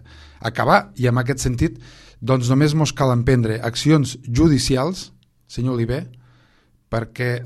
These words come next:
les negociacions de vegades, i, i, i, i passa en alguns, és veritat que passa, de vegades no donen tots els fruits.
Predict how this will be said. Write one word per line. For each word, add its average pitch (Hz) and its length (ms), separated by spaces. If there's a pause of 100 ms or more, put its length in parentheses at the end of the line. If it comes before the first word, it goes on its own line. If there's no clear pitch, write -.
(120)
les 127 180
negociacions 123 840 (680)
de 120 220
vegades, 135 560 (260)
i, 120 560 (240)
i, 117 160
i, 117 460 (220)
i 117 40
passa 143 400
en 117 80
alguns, 123 300 (420)
és 107 160
veritat 110 360
que - 120
passa, 139 400
de 123 180
vegades 135 260
no 147 120
donen 131 240
tots 120 240
els - 120
fruits. 185 360